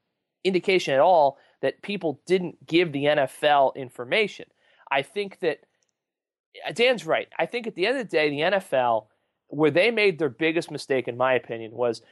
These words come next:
they should have just given him a six-game suspension, no matter who wouldn't cooperate or,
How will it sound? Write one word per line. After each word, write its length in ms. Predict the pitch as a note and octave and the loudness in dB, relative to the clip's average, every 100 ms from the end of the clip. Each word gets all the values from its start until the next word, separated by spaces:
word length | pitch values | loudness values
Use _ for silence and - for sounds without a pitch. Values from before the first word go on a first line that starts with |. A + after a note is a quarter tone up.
| - | -2
they 100 | C3+ | 0
should 180 | E3 G3 | 2 0
have 80 | F3+ | 0
just 180 | D3+ | -2
given 220 | - D#3 F3+ | 2 2 2
him 140 | F3 | -2
a 40 | |
six-game 520 | E3 E3 D3+ - C#3+ C#3 | -2 -2 -2 -2 -2 -4
suspension, 760 | C#3 - B2 A#2 B2+ A#2 A#2 _ _ C3 | -10 -2 -2 -2 -4 -4 -6 _ _ -2
no 80 | |
matter 340 | B2+ C#3 C3+ B2 | 0 2 2 2
who 180 | F#3 G3+ | 0 2
wouldn't 320 | F#3 E3+ D#3+ | 2 0 -4
cooperate 560 | D3+ C#3 C3+ C#3 C3+ | 0 2 0 -4 -4
or, 120 | A#2+ | -6